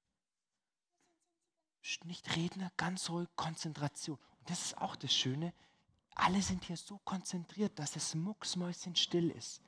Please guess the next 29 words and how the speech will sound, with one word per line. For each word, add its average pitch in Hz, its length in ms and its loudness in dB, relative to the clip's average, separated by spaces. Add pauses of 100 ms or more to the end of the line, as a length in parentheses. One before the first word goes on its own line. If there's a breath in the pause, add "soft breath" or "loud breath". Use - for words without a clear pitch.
(220 soft breath)
Der 120 100 6
Louis 185 400 6
macht 170 260 4
es 143 120 0
jetzt - 240 0
noch 123 260 -4 (320 soft breath)
alleine, 139 640 6
genau, 143 360 2
legt 139 260 2
sich 135 140 -8
den 120 200 -10
zweiten 123 560 2
Schuh 190 360 2
drauf. 185 640 2 (1120)
Sehr 123 480 4
gut. - 380 -8 (1120 loud breath)
Oh, - 360 8
Louis, 254 360 4
noch 233 140 6
mal 226 160 6
konzentrieren. 214 840 2 (580 soft breath)
Alexandra 156 480 6
macht 139 260 4
es - 140 -2
ganz - 280 0
gut, 247 300 0
die 143 60 2
macht 139 340 2
schon 123 320 4